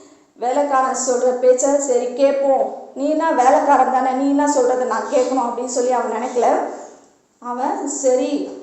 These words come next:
கேட்போம், அவன் பேச்சை கொஞ்சம் கேட்போம்னு" சொல்லி போறான். அவன் போனதுனால அவன் ராஜாவாக அபிஷேகம் பண்ணப்பட்டான். இயேசு கிறிஸ்துவும் சிலுவை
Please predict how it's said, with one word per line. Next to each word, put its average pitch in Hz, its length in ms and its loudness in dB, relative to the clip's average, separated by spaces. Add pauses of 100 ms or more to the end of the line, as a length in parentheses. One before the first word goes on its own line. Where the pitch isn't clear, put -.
(120)
கேட்போம், 302 680 2
அவன் 254 160 -6
பேச்சை 269 400 0
கொஞ்சம் 233 240 -6
கேட்போம்னு" 254 420 0
சொல்லி 285 320 -2 (440)
போறான். 254 380 4 (320)
அவன் 294 240 0
போனதுனால 302 760 0 (420)
அவன் 285 440 2
ராஜாவாக 269 680 2 (320)
அபிஷேகம் 285 640 2
பண்ணப்பட்டான். 226 500 -2 (220)
இயேசு 294 320 2
கிறிஸ்துவும் 302 720 -2
சிலுவை 381 560 4